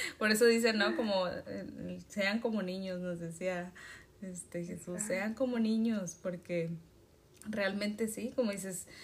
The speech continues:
Speaker 1: aprendemos mucho de ellos, el desprendimiento, la alegría, el contentamiento, como le dicen algunos,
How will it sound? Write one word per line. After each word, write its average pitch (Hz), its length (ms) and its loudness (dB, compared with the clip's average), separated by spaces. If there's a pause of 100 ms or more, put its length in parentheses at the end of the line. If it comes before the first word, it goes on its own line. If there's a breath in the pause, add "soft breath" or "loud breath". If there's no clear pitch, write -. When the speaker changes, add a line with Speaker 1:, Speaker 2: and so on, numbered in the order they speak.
(400 loud breath)
Speaker 1:
aprendemos 196 560 2
mucho 208 280 2
de 175 180 6
ellos, 180 400 0
el 175 140 0
desprendimiento, 175 1400 0
la 175 140 -2
alegría, 175 840 -2
el 170 120 -6
contentamiento, 175 1080 -2
como 180 200 -6
le 170 100 -4
dicen 170 220 -6
algunos, 165 600 -6